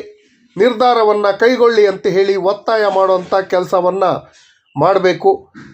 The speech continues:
ದಯವಿಟ್ಟು ಸರ್ಕಾರಿ ನೌಕರ ಸಂಘಗಳೇ, ಈಗಾಗಲೇ ಎಲೆಕ್ಷನ್‌ಗಳು ಮುಗಿದಿದೆ, ನೀವು ಅಧಿಕಾರವನ್ನೂ ಹಿಡಿದಾಯ್ತು, ಆದ್ರೆ ಈಗ ನಿವೃತ್ತ ನೌಕರರ ಪರವಾಗಿ ಒಂದು ನಿರ್ಧಾರವನ್ನ ತೆಗೆದುಕೊಳ್ಳಿ.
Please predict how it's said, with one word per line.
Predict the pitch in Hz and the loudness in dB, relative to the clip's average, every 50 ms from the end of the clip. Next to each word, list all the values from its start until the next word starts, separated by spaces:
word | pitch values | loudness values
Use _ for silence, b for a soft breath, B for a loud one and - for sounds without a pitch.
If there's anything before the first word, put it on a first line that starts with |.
| B - | B 0
ದಯವಿಟ್ಟು | - 196 240 220 214 208 - - - 208 - - - - | 0 2 2 2 0 -2 -2 -2 -6 -6 -6 -8 -6 -4
ಸರ್ಕಾರಿ | 190 190 190 - 214 202 196 190 190 | -4 -2 -2 0 0 2 2 2 2
ನೌಕರ | 180 180 190 185 - 196 180 | 2 0 0 0 -2 -4 -4
ಸಂಘಗಳೇ, | 180 - 190 180 175 185 180 175 180 180 190 185 - _ _ _ _ _ _ _ _ - - | -2 -2 -2 -2 -2 -2 -2 0 0 0 -2 -2 -6 _ _ _ _ _ _ _ _ -8 -6
ಈಗಾಗಲೇ | 147 151 175 185 190 185 196 | -2 0 0 0 2 0 0
ಎಲೆಕ್ಷನ್‌ಗಳು | 196 - 160 175 196 208 202 - 202 190 190 180 170 185 180 180 | 0 0 0 0 -2 -2 -2 0 0 0 0 0 0 0 0 0
ಮುಗಿದಿದೆ, | 170 175 175 175 180 180 175 165 170 175 - - - _ _ _ _ _ _ _ _ _ _ _ _ _ _ _ _ _ _ _ _ _ _ _ _ - | 0 -2 -2 -2 0 0 0 2 0 0 -2 -4 -8 _ _ _ _ _ _ _ _ _ _ _ _ _ _ _ _ _ _ _ _ _ _ _ _ 0
ನೀವು | 147 180 202 202 202 202 | 2 4 4 4 4 2
ಅಧಿಕಾರವನ್ನೂ | 165 165 180 196 190 202 196 202 202 196 202 196 202 202 202 208 214 202 160 | 0 -2 -2 -2 -2 0 0 2 2 2 0 0 -2 0 0 2 2 2 2
ಹಿಡಿದಾಯ್ತು, | 185 190 196 180 185 170 151 139 - - 110 - - _ _ _ _ _ _ - | 0 -2 -2 0 0 -2 -2 -4 -6 -10 -20 -20 -20 _ _ _ _ _ _ -8
ಆದ್ರೆ | 147 160 170 165 151 156 170 170 | -4 -4 -4 -2 -2 -2 -2 -2
ಈಗ | 165 165 190 233 254 233 180 180 180 190 - 175 | -2 -2 0 2 2 2 2 2 2 2 0 0
ನಿವೃತ್ತ | 151 170 196 214 220 233 233 - - | 0 2 2 2 2 0 -4 -4 -4
ನೌಕರರ | 202 190 185 190 185 185 190 175 175 170 170 | -2 0 0 0 0 -2 -2 -2 -2 -2 -2
ಪರವಾಗಿ | 160 - - 180 185 185 180 175 170 165 165 175 175 | -4 -2 -2 -2 0 2 2 2 0 0 -2 -2 0
ಒಂದು | 165 156 156 156 160 147 160 156 | 0 0 0 -2 -2 -4 -4 -2
ನಿರ್ಧಾರವನ್ನ | 156 160 180 196 185 196 185 170 165 143 143 143 147 156 | 0 0 0 0 2 0 2 2 2 2 0 0 0 -2
ತೆಗೆದುಕೊಳ್ಳಿ. | 151 147 160 147 143 139 - - 147 139 147 110 107 b b b | -2 -2 0 -2 -2 -2 -2 -2 -2 0 0 -2 -4 b b b